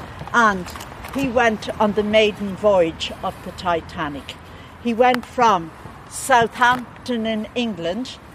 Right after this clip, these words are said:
to Cherbourg in France and back to Cobh here in Cork. And when he got to Cobh,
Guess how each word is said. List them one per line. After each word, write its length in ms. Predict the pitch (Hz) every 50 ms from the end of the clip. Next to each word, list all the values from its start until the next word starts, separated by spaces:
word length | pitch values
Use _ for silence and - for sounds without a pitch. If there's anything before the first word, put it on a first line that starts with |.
| - - - -
to 120 | - - 214
Cherbourg 880 | - - - 262 247 240 233 233 - 220 208 214 214 - - - - -
in 100 | 208 202
France 720 | - - - - 214 185 190 190 190 180 - - - - - - - - -
and 200 | - 220 208 196
back 380 | - 254 247 254 - - - -
to 140 | - - 240
Cobh 640 | 226 - - - 247 233 202 170 160 156 151 - - - - - -
here 380 | - 233 226 208 196 185 185 - - -
in 260 | 214 190 180 180 175 175 - - - - -
Cork. 500 | - - - 185 160 143 - - - - - - - - - - - - - -
And 300 | 262 262 262 262 247 -
when 240 | - - 277 262 262
he 100 | 277 254
got 340 | - 277 302 330 - - -
to 100 | - 226
Cobh, 380 | - 233 254 240 208 185 -